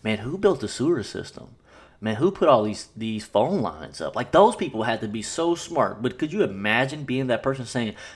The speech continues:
"Hey, I'm gonna build a system under cities where water and, you know, waste run and it won't affect people or civilization in the day-to-day unless something major happens"? Think about that. Think about how smart and just how concrete those thoughts must have been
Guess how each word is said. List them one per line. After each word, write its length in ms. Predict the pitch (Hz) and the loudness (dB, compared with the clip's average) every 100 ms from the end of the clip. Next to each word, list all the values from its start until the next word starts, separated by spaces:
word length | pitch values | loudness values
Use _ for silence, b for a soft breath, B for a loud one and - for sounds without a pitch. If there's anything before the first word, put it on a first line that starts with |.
| B | B
"Hey, 180 | 180 165 | -4 -2
I'm 160 | - | -2
gonna 160 | 208 196 | -2 -4
build 240 | 113 131 | 0 0
a 60 | 90 | -2
system 500 | - - 123 - 165 | -6 -6 -4 -4 -4
under 280 | 104 95 - | -4 -6 -8
cities 520 | - - 107 139 143 | -8 -2 0 0 -2
where 180 | 101 90 | -2 -4
water 640 | 82 87 98 113 123 123 B B B | -2 0 2 2 -2 -4 B B B
and, 340 | 101 98 87 | -4 -4 -4
you 120 | 107 | -6
know, 180 | 104 92 | -4 -4
waste 580 | 92 92 107 135 - - _ _ - | -2 0 2 2 -2 -12 _ _ -16
run 520 | 98 90 92 104 135 | -8 -2 0 0 -2
and 280 | 98 95 92 | -2 -4 -6
it 120 | 98 | -6
won't 200 | 98 110 | -4 -4
affect 380 | 104 110 104 - | -2 -2 -2 -6
people 300 | 113 107 117 | -10 -2 0
or 120 | 107 | 0
civilization 760 | - 110 104 98 90 92 - 123 | 0 -4 -4 -4 -4 -4 -4 -8
in 160 | 101 | -6
the 60 | 92 | -6
day-to-day 560 | 90 95 95 87 87 107 | -4 -2 -2 0 0 -2
unless 260 | 101 101 | -4 -6
something 300 | 104 101 90 | -8 -8 -8
major 300 | 82 98 92 | -8 -6 -6
happens"? 400 | - - - - b b - | -8 -10 -16 -20 b b -6
Think 140 | 208 | -4
about 280 | - 101 101 | -4 -6 -6
that. 240 | 73 - | -8 -6
Think 140 | 175 175 | -4 0
about 180 | 135 | 0
how 180 | 120 104 | 2 0
smart 640 | 98 - 107 104 110 95 - B B | 0 -8 -4 0 2 0 -6 B B
and 280 | 110 110 104 | -4 -4 -4
just 280 | 123 110 - B B _ | -4 -6 -8 B B _
how 760 | - - 131 131 123 120 117 113 | -8 0 4 6 6 4 2 -2
concrete 720 | - 123 117 113 - 131 110 | -4 -2 -2 -6 -4 -4 -2
those 320 | 98 85 - - | -6 -6 -10 -8
thoughts 480 | - 107 127 - | 4 6 6 2
must 260 | 110 98 - | -6 -6 -8
have 180 | 101 - | -12 -4
been 460 | 113 143 127 107 | -2 0 0 -2